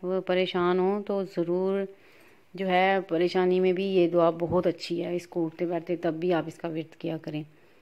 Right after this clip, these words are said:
तो इस महीने में तो ज़ाहिर है फिर ये स्पेशल है इस अशरे की ये दुआ, ये दोनों दुआएं जो हैं, रब्बी ग़फिर वरहम व अंता खैरुर राहिमीन और या हय्यू या क़य्यूम बिरहमतिका अस्तगीस, ये दोनों दुआएं आप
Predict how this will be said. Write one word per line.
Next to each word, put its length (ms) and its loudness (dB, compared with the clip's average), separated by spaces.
तो 220 0
इस 200 -2
महीने 300 0
में 140 -2
तो 120 -2
ज़ाहिर 300 2
है 80 2
फिर 200 -2
ये 500 -2
स्पेशल 440 0
है 160 4
इस 140 -2
अशरे 280 0
की 160 -8
ये 140 -2
दुआ, 220 -2
ये 120 -4
दोनों 300 0
दुआएं 280 0
जो 120 -2
हैं, 160 -6
रब्बी 280 -2
ग़फिर 320 -4
वरहम 360 -4
व 100 -4
अंता 300 -2
खैरुर 320 -2
राहिमीन 440 -4
और 60 -4
या 200 6
हय्यू 240 2
या 180 4
क़य्यूम 340 -2
बिरहमतिका 600 -6
अस्तगीस, 520 -10
ये 100 -2
दोनों 280 0
दुआएं 300 0
आप 220 -6